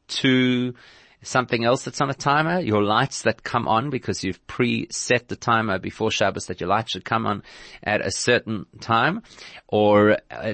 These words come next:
the fact that you could have your cholent in a pot cooking right through Shabbos and at a certain point it's ready to eat and you take it off and you eat it. Would a robot rabbi be fundamentally different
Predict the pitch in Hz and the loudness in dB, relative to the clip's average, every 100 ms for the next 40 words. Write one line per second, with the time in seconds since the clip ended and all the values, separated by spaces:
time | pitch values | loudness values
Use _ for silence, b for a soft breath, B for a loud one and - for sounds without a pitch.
0 | - 107 - 117 - 104 104 - 98 95 | -4 -6 -2 -4 -4 -8 -4 -2 -2 -2
1 | 113 110 101 - - 123 120 139 - 107 | -6 -2 -4 -2 -2 0 0 -2 -4 -2
2 | 95 - 143 139 - - - - 110 101 | -2 -2 -2 -2 -6 -4 -4 -2 -4 0
3 | 101 120 135 - 117 104 113 131 - 95 | 2 4 2 -2 -6 -2 -2 -2 -6 -8
4 | 98 - 113 104 - 117 - - 98 98 | -8 -2 -2 -2 -2 -2 -4 -2 0 0
5 | 85 110 101 95 - 98 95 95 - 87 | -6 -8 -8 -8 -4 -4 -2 -6 -6 -8
6 | 107 110 87 - B B B B B B | -6 -6 -6 -10 B B B B B B
7 | B 107 143 147 120 113 113 123 123 120 | B 4 4 4 2 4 6 4 4 0
8 | 113 107 104 107 104 110 - 117 110 113 | 2 0 2 0 -2 -6 -4 -4 -2 -2
9 | 107 98 101 95 92 87 107 - 101 92 | -2 -4 -6 -8 -8 -2 -2 -2 -10 -10
10 | - | -14